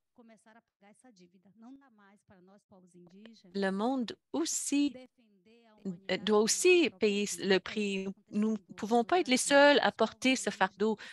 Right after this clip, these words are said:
Nous défendons cette région avec nos vies. Nous payons avec nos vies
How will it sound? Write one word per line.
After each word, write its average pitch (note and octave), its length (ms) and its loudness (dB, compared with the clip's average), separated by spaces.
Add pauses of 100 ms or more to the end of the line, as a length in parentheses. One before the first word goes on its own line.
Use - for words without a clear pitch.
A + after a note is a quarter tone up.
Nous G#3 140 -2
défendons A3 680 2 (240)
cette - 240 0
région A#3 340 2
avec A#3+ 240 0
nos F3+ 160 -2
vies. E3+ 340 -6 (560)
Nous F#3+ 180 -4
payons A#3 500 2
avec G3+ 320 0
nos F3+ 180 -2
vies F3+ 480 -6